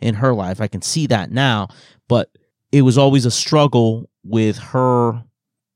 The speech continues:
wanting the best for herself and wanting the best for, or, or what she thought was the best for me. So, you know, what happened with me is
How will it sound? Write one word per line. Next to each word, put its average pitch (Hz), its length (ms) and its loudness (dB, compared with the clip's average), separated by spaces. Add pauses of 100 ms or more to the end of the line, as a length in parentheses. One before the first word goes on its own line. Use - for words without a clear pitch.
(120)
wanting 135 560 0
the 110 80 -2
best 123 320 -2
for 117 100 -4
herself 120 420 -2
and 107 140 -4
wanting 110 240 -2
the 98 80 -6
best 107 260 -6
for, - 180 -8
or, 107 340 0
or 104 60 2
what 110 120 2
she - 140 -6
thought 101 240 -4
was 101 260 -8
the - 80 -10
best 98 320 -6
for 98 80 -10
me. 113 300 -2 (360)
So, 117 460 2 (240)
you 101 120 -4
know, 104 80 0
what 101 180 0
happened 120 320 -4
with 92 140 -6
me 147 200 0
is 107 240 -4